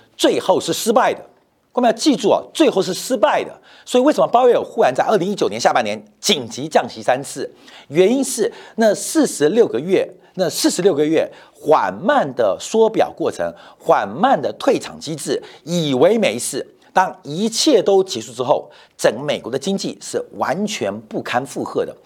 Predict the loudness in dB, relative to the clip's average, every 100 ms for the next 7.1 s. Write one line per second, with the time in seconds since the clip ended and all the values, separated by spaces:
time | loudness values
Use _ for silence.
0 | -20 -18 -2 2 2 0 -2 -2 -4 -8
1 | -4 -4 0 0 2 -4 -4 -2 -2 -2
2 | -2 0 0 0 -2 -4 -4 -4 -6 -8
3 | -8 -12 -16 -20 -4 2 2 2 -2 -4
4 | -4 -2 -4 _ _ _ -2 4 4 4
5 | 0 0 -2 -2 0 -2 -2 -6 -2 0
6 | 0 0 0 4 4 4 4 2 0 -2
7 | -2